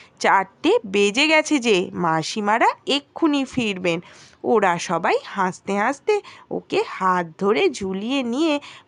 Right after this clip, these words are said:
বোর্ডিংয়ের মাসিমা স্নানের ঘরের কাঠের সিঁড়ির উপরে পৌঁছে দিয়ে বলল, "তুমি একটু বসো, আমরা সব সাফ করে দিই।" এই বলে তারা স্নানের ঘরে ঢুকে গেল।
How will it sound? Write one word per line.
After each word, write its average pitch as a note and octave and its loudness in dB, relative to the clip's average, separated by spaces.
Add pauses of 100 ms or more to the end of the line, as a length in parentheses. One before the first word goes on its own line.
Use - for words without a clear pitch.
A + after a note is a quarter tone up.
বোর্ডিংয়ের F#3+ 2
মাসিমা G3+ 0
স্নানের G3 0
ঘরের F#3 -2
কাঠের F#3 -4
সিঁড়ির G3+ -6
উপরে E4 0 (400)
পৌঁছে F3 0
দিয়ে E4 4
বলল, C4+ 4 (320)
"তুমি F3+ -2
একটু - -4 (120)
বসো, G3 2 (260)
আমরা A#3 2
সব A4 2
সাফ G#3 0 (120)
করে E3+ 2
দিই।" D#3+ -8 (300)
এই A3 4
বলে F3 0
তারা G#3 2
স্নানের F#3+ -2
ঘরে G3 0
ঢুকে F#3+ 0
গেল। E3 0